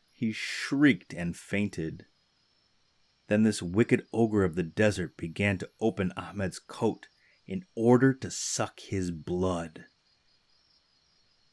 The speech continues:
But another cry answered that of the boy,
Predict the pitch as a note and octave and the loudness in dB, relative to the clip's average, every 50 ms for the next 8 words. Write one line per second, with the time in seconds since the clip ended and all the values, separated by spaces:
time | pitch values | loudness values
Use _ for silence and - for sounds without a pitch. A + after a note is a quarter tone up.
0 | _ _ _ _ _ _ _ _ _ _ _ _ _ - A#2+ A#2 A#2+ A#2 A#2 A#2+ | _ _ _ _ _ _ _ _ _ _ _ _ _ 0 2 4 6 6 6 6
1 | B2 C3+ C3 - - - - C#3 C3 C3 B2 - A#2 C3 C3+ C3 - - F2+ E2+ | 6 6 4 0 -2 -6 -2 0 0 0 0 0 0 0 0 0 0 -2 -4 -4
2 | D#2 - G2 G2+ F#2+ F2+ - - E2+ D#2+ D2 F2+ F2+ F#2 F2 E2 D#2 D#2 D#2 D#2+ | -2 0 2 2 2 0 -2 -6 -8 -6 -2 0 0 2 0 0 -2 -6 -10 -16
3 | - | -18